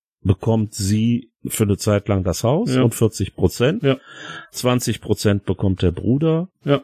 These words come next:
Speaker 1: Weitere vierzig Prozent, die dann überbleiben, bekommt der Sohn. Und die Dienerschaft bekommt, äh,
Speaker 2: Ja, das,
Speaker 1: jeweils zehn Pfund.
Speaker 2: ja, das ist vernachlässigbar, glaub ich.
Speaker 1: Ich wollte grad sagen, ich denke, dass da wird ein deutlich, wenn da wirklich eine Goldader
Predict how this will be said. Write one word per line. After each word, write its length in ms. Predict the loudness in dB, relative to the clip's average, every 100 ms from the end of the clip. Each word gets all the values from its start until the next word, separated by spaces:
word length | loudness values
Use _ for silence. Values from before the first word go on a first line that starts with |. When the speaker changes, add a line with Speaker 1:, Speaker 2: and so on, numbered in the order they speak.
| -4
Speaker 1:
Weitere 480 | -2 0 0 0 -4
vierzig 520 | -2 -2 0 -2 -2
Prozent, 440 | -2 0 0 0
die 80 | 0
dann 180 | 0 0
überbleiben, 580 | 0 0 0 0 0 -2
bekommt 460 | -2 0 0 0 0
der 140 | 0
Sohn. 680 | 0 0 2 2 0 -4 -12 _ 0
Und 280 | 0 0
die 80 | -4
Dienerschaft 680 | 0 0 0 0 0 -2 -2
bekommt, 720 | -4 0 2 0 -4 -8 -8 2
äh, 60 |
Speaker 2:
Ja, 200 | 4 4
das, 220 | 4 4 2
Speaker 1:
jeweils 320 | 2 -2 -6
zehn 300 | 0 2 2
Pfund. 200 | 2 4
Speaker 2:
ja, 180 | 4 4
das 200 | 0 -4
ist 100 | -4
vernachlässigbar, 880 | -2 0 0 2 0 0 -4 -4 -6
glaub 300 | -4 -6 -6
ich. 180 | -8 -14 -4
Speaker 1:
Ich 160 | -2 0
wollte 140 | 0
grad 100 | 0
sagen, 260 | 0 -2 -2
ich 180 | -6 0
denke, 300 | 0 2 0
dass 320 | 0 -2 0
da 160 | 0
wird 180 | 0 -2
ein 100 | 0
deutlich, 520 | 2 0 -2 -4 -6 -2
wenn 160 | 0 0
da 160 | 0
wirklich 240 | -2 -2 0
eine 120 | 0
Goldader 800 | 2 0 0 -4 -2 0 0